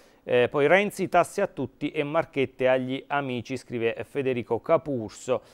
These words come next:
Eh, "Baricco, la mia nuova vita, lo scrittore si confessa tra malattia, Torino, eh, politica e T V, adesso sono felice", dice. Dalla Stampa passiamo alla, eh, prima pagina del Manifesto, "Solo un, eh, consiglio" è il titolo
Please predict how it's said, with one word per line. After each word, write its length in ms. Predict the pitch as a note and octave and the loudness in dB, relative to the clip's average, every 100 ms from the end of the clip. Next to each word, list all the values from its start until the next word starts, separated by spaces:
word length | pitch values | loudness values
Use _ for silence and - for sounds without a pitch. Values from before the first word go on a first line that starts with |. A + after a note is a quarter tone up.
| - - - _ - | -20 -20 -20 _ -4
Eh, 280 | A#2 A2+ A2 | 0 0 0
"Baricco, 480 | B2+ F#3 A#3+ - G3+ | 0 0 0 0 0
la 120 | D3+ | 0
mia 180 | C#3+ C#3+ | -2 -4
nuova 320 | F#3+ E3 D#3 | 0 2 2
vita, 280 | G#3 - C#3+ | 0 -2 -2
lo 120 | B2 | -2
scrittore 580 | - C#3+ - F#3 D3 B2+ | -6 -12 -6 -2 -2 -2
si 180 | - | -6
confessa 680 | D3 D3 C#3 F3 D3+ - C3 | -6 -6 -4 -4 -4 -2 -6
tra 220 | C3 C#3 B2 | 0 -2 0
malattia, 480 | C3 C#3 - D3 | -2 -4 -2 -2
Torino, 500 | B2+ D3 D3 A#2 A2 - | -2 -4 -4 -6 -8 -6
eh, 200 | A2 G#2+ | -6 -6
politica 600 | E3 F3 G3 - D#3+ D3+ | -4 -2 -4 -6 -6 -4
e 160 | D3+ - | -4 -6
T 120 | F#3+ | -8
V, 220 | B2 A#2 - | -8 -8 -6
adesso 480 | C#3 A2 - A2+ | -4 -4 -6 -10
sono 400 | G#2 D3 B2+ A2+ - | -6 -4 -2 -4 -12
felice", 760 | - D#3 C#3 A#2 G2+ A#2 - _ | -6 -4 -2 -4 -6 -8 -8 _
dice. 400 | B2+ B2+ - - _ _ - _ _ _ _ _ | -10 -8 -8 -16 _ _ -20 _ _ _ _ _
Dalla 320 | - E3 F#3 | 6 8 10
Stampa 560 | E3+ - F3+ E3+ D3+ F#3 | 6 6 6 6 4 4
passiamo 720 | E3 - - C#3+ C#3 C3 - | 4 2 4 4 6 2 0
alla, 520 | C3+ C#3 C3+ B2+ B2 - - | 6 6 8 8 8 6 -2
eh, 120 | A#2+ A#2 | 0 0
prima 200 | D#3+ E3 | 0 4
pagina 340 | E3 D3+ D#3+ | 4 4 2
del 160 | C#3+ C#3 | 2 2
Manifesto, 720 | C#3+ C#3+ C3+ F#3 F#3 - E3 | 0 -2 2 2 2 0 -2
"Solo 460 | - F#3+ F#3+ E3 | 2 4 6 6
un, 260 | D#3+ E3 D3+ | 6 2 0
eh, 320 | C#3+ C3 B2+ - | 0 2 0 0
consiglio" 920 | E3 D#3+ - D#3 D3 C3 C3 C#3+ C#3 | -4 -4 -8 -10 -8 -6 -4 -4 -2
è 220 | C3 C3 | -4 -4
il 520 | C3 B2+ A#2+ A#2+ A#2+ - | -4 -6 -4 -4 -4 -8
titolo 560 | F3+ E3 C3+ B2 A#2 | -8 -4 -2 0 -2